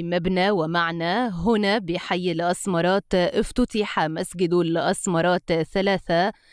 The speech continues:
ليخدم المنطقة التي افتتحها الرئيس عبد الفتاح السيسي في الثاني عشر من يوليو الماضي، وذلك تزامنا مع افتتاح خمسة وأربعين مسجدا آخرين في اثنتا عشر محافظة.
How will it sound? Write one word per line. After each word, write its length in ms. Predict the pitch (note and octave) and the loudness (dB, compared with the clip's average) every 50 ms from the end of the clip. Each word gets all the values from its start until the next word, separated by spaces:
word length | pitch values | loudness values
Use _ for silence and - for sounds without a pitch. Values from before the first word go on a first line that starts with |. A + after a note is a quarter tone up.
| _ _ - - | _ _ -8 -4
ليخدم 580 | G#3+ A3 A3+ A#3 B3+ A3 A3 F3+ A#3 A#3+ A#3 | -2 0 0 0 0 -2 -2 -2 0 0 2
المنطقة 600 | A3 G3+ E3+ D#3 D#3+ D#3+ E3+ - - G3 - - F3+ | 2 0 0 -2 -2 -4 -4 -2 -4 -4 -2 -2 -2
التي 280 | D#3 D3+ D#3+ - - | -2 -2 -6 -6 -6
افتتحها 580 | E3 - - E3 D#3+ - E3 - G3 F#3+ G#3 F#3 | -8 -6 -6 -8 -6 -6 -4 -2 -2 0 0 0
الرئيس 540 | E3+ F#3+ E3 D#3+ - F3 F3 F#3+ - - B3+ | -2 -2 -2 -2 -2 -2 -4 -4 -2 -2 -2
عبد 240 | F#3 D#3 D#3 D3 | -2 -2 -4 -8
الفتاح 460 | E3+ E3 - E3+ D#3 - F3+ F#3 F3+ - | -12 -10 -10 -10 -8 -4 -4 -4 -4 -4
السيسي 600 | F3 - - A3 G#3 F3+ - - F#3+ F#3 G3 - _ _ _ _ _ _ | -10 -8 -6 -6 -6 -6 -4 -4 -4 -4 -4 -6 _ _ _ _ _ _
في 120 | - B3+ | -4 -4
الثاني 420 | B3+ - - C#4+ C4 B3+ B3 A#3 | -4 -2 0 -2 0 0 0 0
عشر 400 | G3+ E3+ D#3+ F#3+ G#3 - - F#3 | 0 0 0 -2 -4 -4 -8 -8
من 180 | F#3+ F3 D#3+ D#3+ | -6 -6 -4 -2
يوليو 340 | D#3+ F3 F#3+ F#3 F3 F3 E3+ | 0 0 0 0 0 0 0
الماضي، 560 | E3 F#3 G3 G3 F3+ C#3 - - - D3+ - _ _ _ _ _ _ _ - | 0 2 0 0 0 -2 -6 -8 -10 -10 -12 _ _ _ _ _ _ _ -4
وذلك 580 | D#3+ E3+ D#3+ D3+ D3+ D#3 F3 E3+ F3 F3+ - | -2 0 0 0 0 0 0 0 0 -2 -2
تزامنا 680 | - D#3+ - - E3+ D#3+ F3+ E3+ D#3+ D#3+ E3 F3 F3+ F#3 | -2 -2 -2 -2 -2 0 0 -2 0 0 0 0 0 0
مع 280 | G3+ F#3 F3 D#3+ D#3+ | 0 0 0 0 0
افتتاح 500 | E3+ - - - E3 - F3 F3+ - - E3+ F3 - | -2 -4 -6 -10 -6 -4 -4 -4 -4 -6 -12 -10 -6
خمسة 340 | - F#3+ F#3 G3 - F#3 E3+ - - | -6 -6 -6 -4 -4 -6 -4 -2 -2
وأربعين 1000 | F3 F3+ F3 E3 D#3+ E3+ F3+ E3+ E3+ F3 D#3+ D#3 F3 D#3 E3 F#3 F#3+ F#3 E3 E3 | -2 -2 -2 0 0 0 0 -2 -4 -8 -6 -4 -4 -2 -2 -2 -4 -4 -4 -4
مسجدا 680 | E3+ F#3 F3 - - F#3 F3+ E3 F3 E3 D#3+ - - F#3 | -4 -4 -6 -4 -2 -2 0 0 0 0 0 0 -2 -2
آخرين 680 | F#3+ - - G3 F#3 G3 G3 G3 G3 G3 F#3+ F#3+ F#3 F#3+ _ _ _ _ | -4 -2 -2 0 0 0 0 0 0 0 0 0 -2 -4 _ _ _ _
في 340 | _ - - C#4+ C#4 B3 F#3+ | _ -6 -2 0 0 0 0
اثنتا 420 | A#3 - - A#3 A3 G#3+ - - A3+ | -4 -4 -6 -6 -4 -4 -2 0 0
عشر 580 | F#3 E3 D#3 D#3 F3 F#3+ - - F3 E3 D3+ | 2 2 2 0 0 -2 -4 -8 -8 -8 -6
محافظة. 960 | D3+ D#3+ F3 G#3 - - G#3+ A3 - - - E3+ E3 F3 F#3 D#3 D#3 E3 E3+ | -4 -2 -4 -4 -2 -2 -2 -2 -2 -6 -10 -8 -8 -8 -8 -6 -6 -8 -10